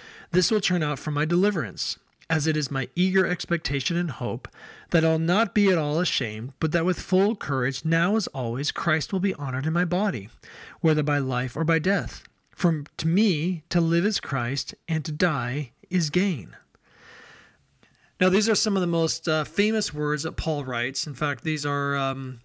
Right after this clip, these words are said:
these verses are my own personal, um, memory verses and life verses that I've adopted for myself because I,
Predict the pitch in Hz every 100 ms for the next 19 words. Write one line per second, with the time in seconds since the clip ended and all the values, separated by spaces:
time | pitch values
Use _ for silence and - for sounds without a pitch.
0 | - 156 135 151 156 160 143 139 143 139
1 | 143 151 156 120 202 202 - 147 135 147
2 | - - - _ - 143 135 135 131 -
3 | - 160 156 147 143 131 135 135 156 147
4 | 135 131 135 139 - 131 123 - 143 131
5 | 127 127 131 127 131 - 127 117 - 120
6 | 131 156 156 160 165 160